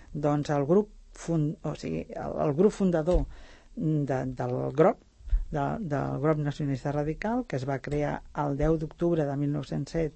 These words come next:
a, a Cuba, però, a més a més, també ha sigut una fotografia, moltes vegades hi ha aquests documents, que ha tingut una història pròpia, que ha estat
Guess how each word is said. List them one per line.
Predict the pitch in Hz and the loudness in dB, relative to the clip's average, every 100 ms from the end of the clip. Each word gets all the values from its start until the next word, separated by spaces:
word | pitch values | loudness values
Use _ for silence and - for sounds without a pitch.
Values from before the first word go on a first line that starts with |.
| - - - - | -12 -20 -20 -8
a, | 151 135 127 123 131 - - - - - | -4 -2 -4 -6 -10 -12 -18 -20 -20 -14
a | 147 | -8
Cuba, | - 226 247 320 - - - - - - | 2 4 4 -2 -10 -20 -20 -20 -10 4
però, | 170 | 6
a | 170 | 8
més | 170 175 | 6 6
a | |
més, | 175 180 | 4 2
també | 175 160 | 0 0
ha | 160 | 0
sigut | 170 151 156 | 2 2 2
una | 165 156 | 2 0
fotografia, | 160 151 160 156 180 175 165 | 0 0 0 2 2 2 4
moltes | 147 143 151 | 0 2 0
vegades | 156 151 156 156 | 2 2 0 2
hi | |
ha | 151 147 | 0 0
aquests | 147 147 143 | 0 -2 2
documents, | 147 147 151 160 156 | 0 4 4 4 2
que | 156 | -2
ha | 143 | 0
tingut | 156 147 160 | 2 2 2
una | 151 | 2
història | - - 147 147 143 | 0 0 2 2 0
pròpia, | 165 165 165 160 156 156 156 156 | 4 4 4 2 2 4 0 0
que | 151 | -2
ha | 147 | -2
estat | - 156 143 | -2 -6 -2